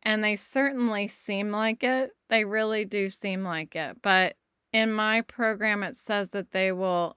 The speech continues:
manifest sometimes quickly and sometimes slowly, but they always will if I put the work in. Um, so if you're feeling like you're stuck in some kind of fog, um,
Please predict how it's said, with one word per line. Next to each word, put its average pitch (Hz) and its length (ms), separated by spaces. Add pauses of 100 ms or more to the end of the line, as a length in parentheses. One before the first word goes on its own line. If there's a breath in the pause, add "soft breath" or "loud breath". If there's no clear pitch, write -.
manifest 185 760
sometimes 196 580
quickly 233 680
and 202 260
sometimes 180 640
slowly, 170 640 (460 soft breath)
but 214 200
they 202 200
always 214 680
will 170 280
if 165 180
I 170 80
put 165 280
the 165 120
work 156 340
in. 139 360 (600 soft breath)
Um, 180 540
so 233 540
if 254 340
you're 285 320
feeling 233 880
like 185 580
you're 196 260
stuck 196 560
in 196 160
some 190 280
kind 190 320
of 170 120
fog, 170 800 (800 soft breath)
um, 185 400